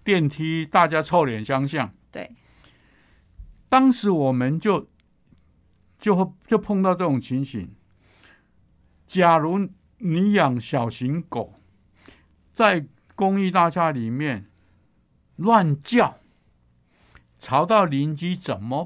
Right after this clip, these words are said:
Speaker 1: 办？
Speaker 2: 嗯，哦。
Speaker 1: 啊，第一个，第一个，我把它丢掉。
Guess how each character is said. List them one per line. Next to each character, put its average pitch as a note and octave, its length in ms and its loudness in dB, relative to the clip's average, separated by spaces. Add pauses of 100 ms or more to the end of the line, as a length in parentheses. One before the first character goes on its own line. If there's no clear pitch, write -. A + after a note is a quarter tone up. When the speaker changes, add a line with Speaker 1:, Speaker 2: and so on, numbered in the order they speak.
Speaker 1:
办？ A3+ 260 0 (140)
Speaker 2:
嗯， G#3+ 420 -8 (840)
哦。 F#3 420 -10 (200)
Speaker 1:
啊， C#3+ 260 -4 (880)
第 A#3+ 180 2
一 A#3+ 40 2
个， G#3 220 -2 (120)
第 C3+ 140 -4
一 A#2+ 60 -6
个， A2 160 -12 (1700)
我 F3 140 -6
把 D#3 140 2
它 C3+ 80 2
丢 D#3 160 -4
掉。 D3 200 -4